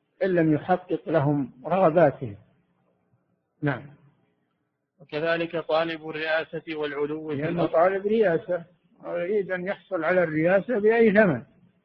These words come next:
Speaker 1: نعم.
Speaker 2: كذلك طالب الرئاسة والعلو في الأرض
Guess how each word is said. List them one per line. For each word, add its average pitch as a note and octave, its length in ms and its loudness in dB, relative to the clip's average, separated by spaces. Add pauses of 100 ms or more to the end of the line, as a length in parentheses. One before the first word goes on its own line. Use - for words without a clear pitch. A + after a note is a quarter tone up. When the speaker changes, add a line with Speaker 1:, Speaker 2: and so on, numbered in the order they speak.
(1000)
Speaker 1:
نعم. C3+ 240 -2 (840)
Speaker 2:
كذلك D#3+ 440 -2
طالب D#3 460 -2
الرئاسة D#3 680 -4
والعلو D3+ 640 -6
في D3 120 -12
الأرض D3+ 280 -2